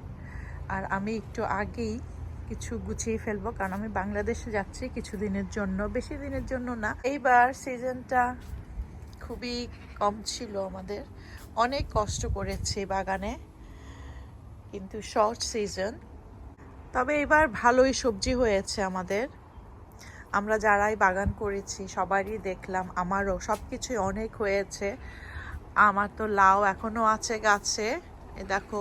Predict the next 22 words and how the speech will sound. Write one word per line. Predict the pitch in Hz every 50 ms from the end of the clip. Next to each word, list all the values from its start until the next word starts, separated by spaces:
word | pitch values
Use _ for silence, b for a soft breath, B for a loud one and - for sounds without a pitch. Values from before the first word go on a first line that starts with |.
| 208 - -
কভার | 196 190 208 220 233 226
করে | - 233 233 226 190 208
রেখেছি, | 208 - 220 196 - 233 - -
কারণ | 214 220 220 208 190 180 -
বেশ | 220 226 233 254 - - 214
অনেক | 208 208 185 - -
ঠান্ডা | 208 196 190 - 175 - -
পড়ে। | 170 156 - - - - - B B B B B B B B B B B B B - - 226
আরও | 233 240 247 233 208 202
আসছে, | - - - - - 214 190 180 190 208
এখনও | - - 247 233 247 254 240 240 240 240 233 233
নতুন | 214 214 - 233 214 214 214
নতুন | 208 208 - 220 208 208 202 196
লাউ | 190 185 185 190 190 196 - - B B B B B B B B B B - 190
দেখা | 185 180 170 - 208 180 185
দিচ্ছে, | 180 180 - - - - 202 202 214 233 226 - - -
ওই | 175 170 - -
দেখো | 170 170 - - 170 165 160
উপরে | - - 175 175 165 165 165 165 - - -
আরও | 165 180 196 196 180
অনেক | 185 196 202 202 - 208 185 -
আছে। | - - - - 208 190